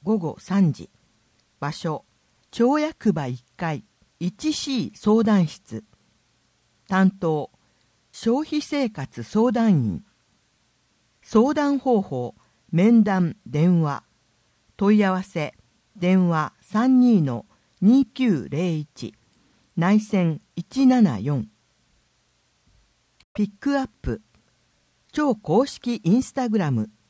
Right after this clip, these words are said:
田原本町公式インスタグラムの十月、十一月の投稿から、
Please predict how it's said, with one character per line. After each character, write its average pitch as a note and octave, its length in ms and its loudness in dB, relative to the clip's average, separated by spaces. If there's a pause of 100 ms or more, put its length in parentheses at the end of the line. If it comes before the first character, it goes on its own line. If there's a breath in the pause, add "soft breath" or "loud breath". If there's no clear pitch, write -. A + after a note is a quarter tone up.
(1080)
田 F#3+ 100 -4
原 D4+ 260 -2
本 D4+ 280 -2
町 B2+ 380 -6 (100)
公 C4+ 260 0
式 C#4 300 -8
イ F3 100 -2
ン C4 140 4
ス - 80 -16
タ C#4 160 -4
グ B3+ 80 -4
ラ A#3 120 -2
ム D3 140 0
の B2+ 220 -6 (440)
十 A3 260 0
月、 G#3+ 520 -6 (140)
十 G#3 260 2
一 D4 240 -4
月 C#4 300 -6
の C#3+ 260 2
投 E3 180 -4
稿 F#3 240 -6
か D3+ 180 -8
ら、 D3 180 -10